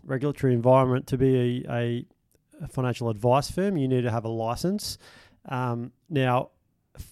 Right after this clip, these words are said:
firms can either have their own license, so it's called an Australian Financial Services License, or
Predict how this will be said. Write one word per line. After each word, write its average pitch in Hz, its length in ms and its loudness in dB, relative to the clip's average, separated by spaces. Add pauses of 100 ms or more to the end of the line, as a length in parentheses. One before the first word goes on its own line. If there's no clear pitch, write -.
firms 175 380 2
can 143 400 0
either 131 300 0
have 120 200 -2
their 123 220 0
own 151 360 2
license, 160 500 -2
so 156 100 0
it's 127 120 -4
called 139 240 0
an 123 100 -4
Australian 127 540 0
Financial 123 600 -4
Services 127 680 -4
License, 135 460 -4
or 123 160 -2